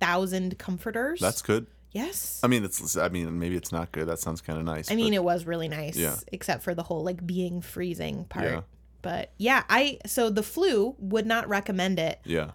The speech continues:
Speaker 1: Although I did, like, after I just, like, wasn't getting better, like,
Speaker 2: Mm-hmm.
Speaker 1: went to the pharmacy and I just, like, couldn't breathe and I
Speaker 2: Mm-hmm.
Speaker 1: couldn't lay down. So I had to,
Speaker 2: Mm-hmm.
Speaker 1: like, sleep propped up like a
Speaker 2: Nice.
Speaker 1: horse.
Speaker 2: Yeah.
Speaker 1: Um, so I went
Speaker 2: <laughs>
Speaker 1: and, like, I've been using my same pharmacy for, like,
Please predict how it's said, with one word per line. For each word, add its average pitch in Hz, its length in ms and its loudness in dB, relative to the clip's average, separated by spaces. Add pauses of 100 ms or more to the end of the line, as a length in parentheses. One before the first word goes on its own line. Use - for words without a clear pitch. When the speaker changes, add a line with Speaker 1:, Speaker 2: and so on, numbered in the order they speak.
Speaker 1:
Although 196 920 4
I 185 160 0
did, 180 720 4
like, 180 220 -2
after 160 280 0
I 165 80 0
just, 175 180 -6
like, 180 140 2
wasn't 156 480 -4
getting 151 240 -2
better, 120 480 -2 (120)
like, - 140 -2
Speaker 2:
Mm-hmm. 90 240 0
Speaker 1:
went 180 240 -2
to 202 80 -4
the 180 100 2
pharmacy 170 600 -4
and - 100 -8
I 101 180 -4
just, 180 200 -6
like, 175 140 -6
couldn't 175 300 -2
breathe 165 360 0
and 165 100 -2
I 160 60 -4
Speaker 2:
Mm-hmm. 185 100 0
Speaker 1:
couldn't 196 300 2
lay 175 140 0
down. 165 440 -2
So - 100 -6
I 160 60 -2
had 180 80 2
to, 180 60 2
Speaker 2:
Mm-hmm. 165 100 0
Speaker 1:
like, 196 100 -4
sleep - 520 -4
propped 165 380 -4
up 160 260 -2
like 190 200 -2
a 185 40 0
Speaker 2:
Nice. 80 180 2
Speaker 1:
horse. 214 460 2 (120)
Speaker 2:
Yeah. 87 220 4 (300)
Speaker 1:
Um, 185 260 2
so - 140 -2
I 196 80 6
went 202 400 6
Speaker 2:
<laughs> - 1120 0
Speaker 1:
and, 233 320 6 (120)
like, 208 280 2
I've 226 160 6
been 214 160 6
using 196 260 4
my 185 140 2
same 185 240 0
pharmacy 170 500 0
for, 165 320 -2
like, 170 220 -2